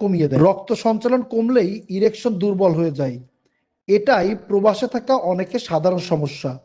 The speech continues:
কিন্তু তারা বুঝতে পারেন না কারণটা কি। দীর্ঘদিন স্ত্রী থেকে দূরে থাকলে মনে ভয় তৈরি হয়,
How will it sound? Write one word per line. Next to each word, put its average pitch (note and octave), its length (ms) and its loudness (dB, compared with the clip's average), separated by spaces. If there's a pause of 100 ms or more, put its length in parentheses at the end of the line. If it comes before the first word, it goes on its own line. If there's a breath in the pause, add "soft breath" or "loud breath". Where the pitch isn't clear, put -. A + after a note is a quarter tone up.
(160)
কিন্তু A3+ 200 2 (100)
তারা G#3+ 180 4 (320)
বুঝতে A3 320 -4
পারেন B3+ 280 2
না G#3 60 -2 (160)
কারণটা F#3 440 -2
কি। B2+ 80 -18 (160)
দীর্ঘদিন A#3 440 2 (320)
স্ত্রী C4 240 -4
থেকে C4 240 0
দূরে G3+ 260 2
থাকলে F3+ 280 -2 (300)
মনে G3 140 -2 (100)
ভয় F#3+ 280 4
তৈরি E3+ 260 2
হয়, A#2 180 -8